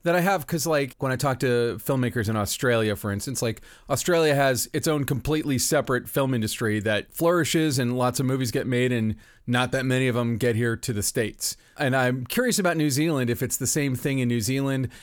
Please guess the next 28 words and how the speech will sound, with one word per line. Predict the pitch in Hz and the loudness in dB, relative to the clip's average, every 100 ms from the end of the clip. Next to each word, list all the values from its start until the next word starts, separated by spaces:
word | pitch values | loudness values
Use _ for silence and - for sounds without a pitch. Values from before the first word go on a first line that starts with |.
| - | -4
Like, | 120 117 - - | 0 0 -2 -4
I'm | 135 120 | -2 0
sure | - 156 | 0 -2
Peter | - 151 139 | 0 0 0
Jackson | 110 127 131 151 120 120 113 - - | 2 2 2 0 0 0 -2 -6 -2
looms | 139 143 127 127 | 0 2 0 2
large | 131 139 123 123 - | 2 4 4 0 -2
because | 117 113 104 | -2 0 0
he | 127 117 120 | 0 0 0
brought | 120 117 - | 0 0 0
your | 127 113 110 110 | -2 0 0 -2
film | - 131 117 | -4 -2 -2
industry | 110 - 123 | -2 -2 -2
to | 104 - 127 | -2 -2 0
the | 104 | 0
world, | 101 131 104 98 104 - - - | 0 0 0 -2 -6 -14 -14 0
but | 123 127 | 2 2
I, | 127 | 0
I | 131 | -2
don't | 123 139 139 | 0 0 0
know | 139 131 127 | 0 2 2
who | 117 131 | 2 0
the | 123 123 | 2 2
other | 127 120 | 2 0
players | 113 - 123 123 117 101 | -2 -2 0 2 0 -2
really | 120 110 110 | -2 0 2
are, | 113 110 110 | 2 2 0
the, | 107 113 | 0 -4